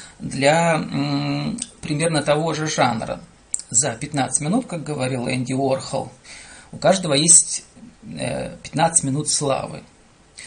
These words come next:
У каждого предпринимателя, волонтера, э, фрилансера,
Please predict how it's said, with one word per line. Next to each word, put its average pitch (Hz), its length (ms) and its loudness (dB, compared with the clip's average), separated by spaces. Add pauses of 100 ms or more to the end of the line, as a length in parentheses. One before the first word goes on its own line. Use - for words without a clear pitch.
(220)
У - 40 -16
каждого 147 320 0
предпринимателя, 131 920 -2
волонтера, 135 800 0 (240)
э, 120 720 -6
фрилансера, 127 920 0